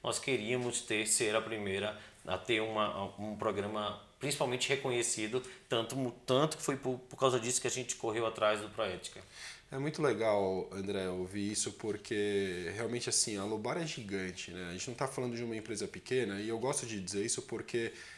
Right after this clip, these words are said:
Speaker 2: é, é, muita gente escuta uma história e fala assim, "Ah, mas o André fez isso porque foi lá na Lubar", numa empre-, aí ninguém, talvez o cara não tenha noção, tá ouvindo, a gente não sabe o tamanho do desafio que você pegou. O bicho era grande, né? Não é um, A gente não tá falando de um programa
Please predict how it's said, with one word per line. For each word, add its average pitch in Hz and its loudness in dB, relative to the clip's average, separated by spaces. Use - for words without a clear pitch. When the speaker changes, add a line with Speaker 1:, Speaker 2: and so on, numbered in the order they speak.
Speaker 2:
é, 107 -12
é, - -8
muita 147 2
gente 147 0
escuta 131 0
uma 123 0
história 135 2
e 135 -8
fala 131 0
assim, 160 0
"Ah, 127 2
mas 95 -4
o 123 -2
André 143 0
fez 165 0
isso 180 2
porque 208 -6
foi - -2
lá 202 4
na 202 2
Lubar", 120 2
numa 107 -6
empre-, 107 -8
aí 120 -2
ninguém, 175 -2
talvez 135 2
o 135 -8
cara 151 -2
não 147 0
tenha 156 -4
noção, 139 0
tá 127 0
ouvindo, 120 2
a - 0
gente 127 -6
não 180 -4
sabe 185 0
o - -6
tamanho 208 0
do 185 -2
desafio 180 2
que 180 2
você 185 4
pegou. 120 4
O 101 -2
bicho 110 -2
era 302 6
grande, 131 4
né? - -4
Não 92 -6
é 123 -4
um, 151 0
A - -20
gente - -8
não 113 -6
tá 139 4
falando 165 4
de 151 2
um 156 4
programa 127 2